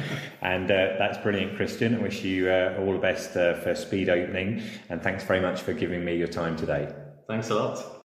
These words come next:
Speaker 2: Let's move on to the second part of this bonus episode, which is an interview with Pirmin Zurbriggen, the gold medal winning and multiple World Cup winning ski racer,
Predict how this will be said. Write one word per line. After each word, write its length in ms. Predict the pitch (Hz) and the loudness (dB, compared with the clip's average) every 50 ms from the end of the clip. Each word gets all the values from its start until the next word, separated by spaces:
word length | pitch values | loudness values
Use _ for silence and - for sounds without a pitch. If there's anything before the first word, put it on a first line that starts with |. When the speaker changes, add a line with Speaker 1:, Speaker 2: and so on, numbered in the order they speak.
| _ _ _ _ _ - 180 | _ _ _ _ _ 2 2
Speaker 2:
Let's 220 | 208 175 - - | 2 2 4 4
move 220 | 175 175 160 139 | 6 6 8 8
on 160 | 143 143 131 120 | 6 6 4 2
to 120 | - 135 | 2 2
the 280 | 110 117 113 107 104 - | 4 4 4 4 4 0
second 640 | - - - 160 117 - - 98 90 87 85 - - | -2 0 2 2 2 2 0 0 0 -2 -4 -4 -2
part 480 | - 104 92 87 80 82 - - - - - | 0 0 0 0 0 -4 -8 -12 -14 -8 -4
of 220 | 101 98 90 85 | -2 -2 -2 -2
this 200 | 90 92 87 - | -2 -4 -4 -4
bonus 400 | - - 101 92 90 90 85 - | -2 0 0 0 0 -2 -6 -8
episode, 460 | - 104 95 - - - 95 110 - 151 | -8 -10 -8 -8 -4 -2 0 0 0 -2
which 240 | - - - - | -6 -8 -10 -8
is 60 | 107 101 | -6 -2
an 40 | |
interview 460 | 104 107 107 107 - 101 98 98 98 95 | -2 -2 -2 -4 -4 -2 -2 0 2 2
with 160 | 98 92 - | 2 0 0
Pirmin 440 | - 120 117 113 110 107 104 95 98 | 2 4 4 4 4 4 2 0 -2
Zurbriggen, 600 | 92 - 101 87 101 101 98 101 113 131 156 151 - - - - - - - - | -2 -4 0 2 4 4 4 4 2 0 -2 -8 -12 -16 -20 -18 -20 -20 -18 -8
the 420 | - 92 101 101 98 98 101 92 - - - | -2 0 2 4 2 2 0 -4 -8 -4 2
gold 560 | - 123 127 127 127 127 123 120 113 107 92 | 4 6 6 6 6 4 4 2 0 -2 0
medal 340 | 107 113 113 110 113 113 110 | 2 2 4 4 4 4 4
winning 380 | 110 113 113 117 123 123 135 | 4 4 2 2 -2 -4 -4
and 320 | - 92 92 90 92 92 98 | -4 -4 -4 -4 -4 -2 0
multiple 480 | 110 117 117 - - - - 117 110 | 0 0 0 0 -2 -2 0 0 2
World 320 | 107 110 113 110 110 110 - | 4 4 6 6 6 4 2
Cup 260 | - 120 113 - - | 0 -2 -4 -4 -2
winning 420 | 110 110 107 104 98 98 98 98 | -2 -2 0 0 0 0 -2 -2
ski 340 | - - - - 117 107 101 | -4 -6 -6 -4 -2 -2 0
racer, 480 | 98 95 95 98 95 - - 104 107 | 2 2 2 2 0 0 0 0 0